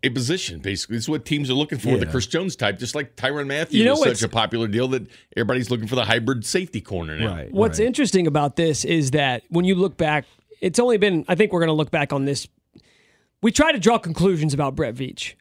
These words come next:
Speaker 3: about, like, ho-, his trends, what he likes to do, what he doesn't like to do.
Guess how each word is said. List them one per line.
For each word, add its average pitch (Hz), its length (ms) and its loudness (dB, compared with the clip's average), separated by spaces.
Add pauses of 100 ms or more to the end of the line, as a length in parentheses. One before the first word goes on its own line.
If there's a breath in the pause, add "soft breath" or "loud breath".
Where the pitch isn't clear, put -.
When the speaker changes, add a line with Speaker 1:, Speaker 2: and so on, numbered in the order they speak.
(140)
Speaker 3:
about, 170 160 4
like, 160 160 -2
ho-, 151 260 -2
his 185 220 2
trends, 190 540 2
what 180 240 0
he 180 80 4
likes 185 260 2
to 175 80 0
do, 180 160 2
what 170 140 2
he 160 80 2
doesn't 160 280 2
like 160 200 -2
to 151 100 -2
do. 143 340 0